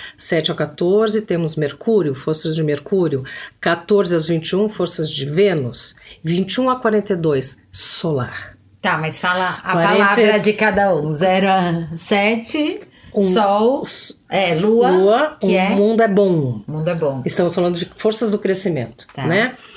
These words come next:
Speaker 1: De ca-, de sete aos quatorze, temos Mercúrio. O mundo é belo. Então, eu aprendo a olhar o externo e vejo a beleza. Dos quatorze ao vinte e um, o mundo é verdadeiro.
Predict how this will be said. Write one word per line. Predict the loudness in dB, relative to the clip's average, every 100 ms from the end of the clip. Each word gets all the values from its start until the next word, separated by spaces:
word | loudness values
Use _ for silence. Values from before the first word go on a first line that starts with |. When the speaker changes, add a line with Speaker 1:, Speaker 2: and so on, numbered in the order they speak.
| -18 -10 -4
Speaker 1:
De | 0 2 4 4 4 2
ca-, | -2
de | -2 0 4 4 4 2 2
sete | 0 2 2 2
aos | 0
quatorze, | 0 -2 0 2 2 2 0 -2 -4 -4
temos | 0 2
Mercúrio. | 2 2 0 0 2 2 -2 -8 _ -6
O | -2
mundo | 0 2
é | 0
belo. | 2 2 2 2 -2 -6 -10 _ _ -20 -16 -6
Então, | -4 0 0 2 2
eu | 0 0
aprendo | 0 -2 -2 2 2 2 2 2 2
a | 0 2
olhar | 2 2 2 0 -2 -8
o | -4
externo | -2 0 0 0 -2 -6 -10 -12 _
e | -4
vejo | 0 0 2
a |
beleza. | 0 2 2 2 -2 -8 -16 _ _ _ _ _ _ _ -18 -16 -6
Dos | -4 0
quatorze | 0 2 2 4
ao | 2
vinte | 2 0 2
e |
um, | 2 0 0
o | 0
mundo | 2 2 2
é |
verdadeiro. | 2 0 2 0 2 2 2 0 -6